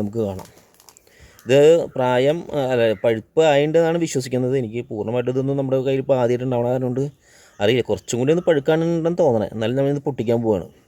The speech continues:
പൊട്ടിച്ച് നമുക്ക് ഇതിൻ്റെ ഉൾഭാഗം എങ്ങനെയുണ്ടെന്ന് നോക്കാം. ബ്ലാക്ക് മഡേറ. ബാക്ക് വശത്തെ ബ്ലാക്ക് അങ്ങനെ അങ്ങോട്ട് ഫില്ലായിട്ടില്ല. അതുകൊണ്ട് പഴുത്ത്, പൂർണ്ണമായിട്ടും പഴുത്തു എന്ന് എനിക്ക് ഉറപ്പില്ല.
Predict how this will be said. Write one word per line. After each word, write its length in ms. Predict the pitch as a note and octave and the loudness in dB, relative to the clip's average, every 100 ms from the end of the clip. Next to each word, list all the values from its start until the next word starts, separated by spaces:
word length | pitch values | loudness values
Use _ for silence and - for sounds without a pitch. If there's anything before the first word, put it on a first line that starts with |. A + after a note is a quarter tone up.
| _ _ _ - _ | _ _ _ -20 _
പൊട്ടിച്ച് 220 | A2+ B2+ | -6 -2
നമുക്ക് 180 | B2+ C3 | -2 0
ഇതിൻ്റെ 140 | B2+ C3 | 0 2
ഉൾഭാഗം 280 | A2 A2+ B2 | 2 2 2
എങ്ങനെയുണ്ടെന്ന് 340 | A2+ G#2 G#2+ | 0 -2 -2
നോക്കാം. 220 | F2+ F2 - _ _ _ _ - - - - _ - - - - _ _ _ _ _ _ _ _ _ _ _ _ _ _ _ _ _ _ _ _ _ _ _ _ _ _ A#2 | -4 -8 -18 _ _ _ _ -20 -20 -20 -20 _ -20 -20 -20 -20 _ _ _ _ _ _ _ _ _ _ _ _ _ _ _ _ _ _ _ _ _ _ _ _ _ _ 2
ബ്ലാക്ക് 240 | A2+ A2+ G#2+ | 2 2 0
മഡേറ. 240 | F#2+ E2 - _ _ _ _ _ _ A2+ | 0 -2 -6 _ _ _ _ _ _ -2
ബാക്ക് 200 | A2+ A2 C3 | 0 2 0
വശത്തെ 260 | B2+ - F2+ G#2 | -2 -4 -2 -2
ബ്ലാക്ക് 240 | G#2+ G#2+ | -4 -4
അങ്ങനെ 240 | B2 B2 B2 | -4 -2 -2
അങ്ങോട്ട് 240 | B2+ B2+ D3 _ _ _ _ _ - | -2 -2 -4 _ _ _ _ _ -4
ഫില്ലായിട്ടില്ല. 440 | G#2+ A#2+ A#2+ A2+ | 0 2 2 2
അതുകൊണ്ട് 200 | G2+ G#2+ B2+ - | 0 0 -2 0
പഴുത്ത്, 800 | A2 G2+ _ _ _ _ - D3+ - _ _ _ _ _ | -2 -2 _ _ _ _ 0 0 0 _ _ _ _ _
പൂർണ്ണമായിട്ടും 440 | G#2 A2 C3+ C#3 D3 | -2 0 0 -2 -2
പഴുത്തു 220 | C3 - C3+ | -2 0 -2
എന്ന് 100 | C#3 C#3+ | 0 -2
എനിക്ക് 240 | C3+ C#3+ E3 _ _ _ _ - | -4 -6 -8 _ _ _ _ -4
ഉറപ്പില്ല. 440 | G#2+ G#2+ - D#3 | -2 -2 -2 0